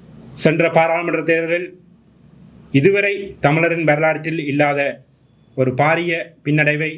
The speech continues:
எமது மக்கள் வழங்கியிருந்தார்கள். அதனூடாக சிங்கள பேரினவாதத்தின் செயற்பாடுகள் நமது வடக்கு கிழக்கில் மேலோங்கியுள்ளது. எனவே அவற்றை கருத்தில் கொண்டு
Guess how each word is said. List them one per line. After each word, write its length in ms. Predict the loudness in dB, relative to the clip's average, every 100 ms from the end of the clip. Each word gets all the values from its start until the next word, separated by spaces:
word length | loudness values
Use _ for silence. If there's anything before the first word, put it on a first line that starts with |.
| -14 -20 _
எமது 300 | -4 0 0 -4 -8 -20 _ _ _ _ -20 -20 -2
மக்கள் 420 | 0 2 2 0 -2 -10 -14 -18 -20 -20 -20 -20 -20 -20 -20 -20 -20 -20 -16 0
வழங்கியிருந்தார்கள். 800 | 2 2 2 0 0 -2 -2 -4 -6 -16 -20 -20 -2
அதனூடாக 540 | 2 2 2 2 2 0 -2 -8 -20 -20 -20 -8
சிங்கள 300 | 0 2 2
பேரினவாதத்தின் 840 | 2 0 -2 -6 -4 -4 -6 -10 -10 -14 _ _ _ _ -20 -20 -16
செயற்பாடுகள் 720 | 0 0 2 2 2 0 -4 -6 -14 -18 -20 -14 -2
நமது 260 | 0 2 2
வடக்கு 300 | 0 0 -2
கிழக்கில் 440 | -2 -2 -4 -10 -12 _
மேலோங்கியுள்ளது. 720 | -4 -2 -2 -4 -6 -2 -4 -4 -10 _ _ _ _ _ _ 0
எனவே 320 | 2 2 -2 -4 -10
அவற்றை 360 | -2 -2 0 -2
கருத்தில் 420 | -2 -4 -4 -4
கொண்டு 240 | -2 -2